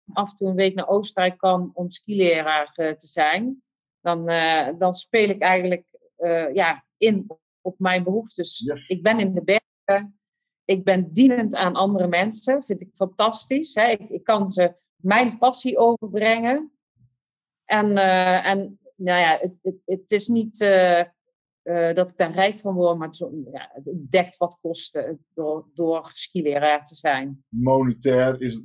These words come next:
Speaker 2: een ander verhaal dan. Qua energie zie ik je alleen maar groeien. En volgens mij is dat een rijkdom op zichzelf die veel mensen ook wel erkennen, hoor. Van, "Oh, wacht even, als ik me op mijn gemak voel, mijn kwaliteiten komen ervoor." Dat is een mooi rond verhaal trouwens. Want dat doe je met een
Speaker 1: <laughs>
Speaker 2: team.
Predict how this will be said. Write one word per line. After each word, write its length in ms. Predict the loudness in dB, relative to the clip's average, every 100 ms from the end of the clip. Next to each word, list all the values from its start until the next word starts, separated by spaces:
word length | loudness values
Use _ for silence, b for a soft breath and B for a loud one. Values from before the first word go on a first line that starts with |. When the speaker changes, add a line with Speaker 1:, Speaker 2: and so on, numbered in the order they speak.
| -6
Speaker 2:
een 100 | -2
ander 260 | 0 0
verhaal 300 | 0 2 2
dan. 280 | 2 0 -2
Qua 220 | -2 -2 2
energie 460 | 0 0 -2 -4
zie 140 | -4 -6
ik 80 | -2
je 140 | 2
alleen 280 | 4 2 4
maar 280 | 4 2 0
groeien. 480 | 0 2 6 4
En 220 | 2 -2 0
volgens 220 | 0 0
mij 140 | -2
is 100 | -2
dat 160 | 0 0
een 160 | 0
rijkdom 420 | 2 2 2 -2 -2
op 140 | -4
zichzelf 440 | -8 -6 -2 -2 -4
die 120 | -2
veel 180 | 0 2
mensen 340 | 2 0 -2
ook 100 | -2
wel 180 | 0 -2
erkennen, 400 | -2 2 2 0
hoor. 140 | -6
Van, 160 | -6 -2
"Oh, 240 | 0 0
wacht 220 | -2 -4 -6
even, 280 | -6 -6 -10
als 100 | -12
ik 120 | -10
me 80 | -10
op 80 | -10
mijn 100 | _
gemak 280 | -4 -4 -6
voel, 320 | -6 -4 -4 -8 _
mijn 120 | -18 -2
kwaliteiten 600 | 0 2 2 0 0 -2
komen 260 | -2 0
ervoor." 220 | -2 -2
Dat 80 | -2
is 80 | -2
een 60 | 0
mooi 200 | 2 2
rond 240 | -2 -2
verhaal 300 | -2 0 -2
trouwens. 520 | -2 -4 -4 -10 -18 b b b _
Want 160 | -2 0
dat 140 | 2
doe 120 | 4
je 80 | 6
met 120 | 6
een 120 | 4
Speaker 1:
<laughs> 120 | 2 -6
Speaker 2:
team. 320 | -6 -6